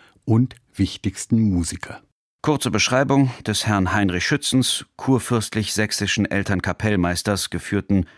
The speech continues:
Speaker 2: mühseligen Lebenslauf.
Speaker 1: Sein mühseliges, will sagen arbeitsames Leben, wie es in einem Nachruf hieß, begann am achten Oktober fünfzehnhundertfünfundachtzig im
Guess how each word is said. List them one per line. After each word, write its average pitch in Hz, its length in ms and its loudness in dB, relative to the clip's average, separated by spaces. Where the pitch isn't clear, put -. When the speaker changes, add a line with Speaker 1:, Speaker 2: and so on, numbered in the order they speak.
Speaker 2:
mühseligen 104 880 4
Lebenslauf. 78 840 -2
Speaker 1:
Sein 117 520 4
mühseliges, 107 1200 2
will 101 220 2
sagen 104 440 2
arbeitsames 113 1040 0
Leben, 104 560 4
wie 92 140 2
es 87 180 -2
in 90 140 2
einem 90 260 2
Nachruf 95 600 0
hieß, 113 340 0
begann 123 560 4
am 135 300 2
achten - 460 0
Oktober 123 460 0
fünfzehnhundertfünfundachtzig 113 2000 0
im 104 340 0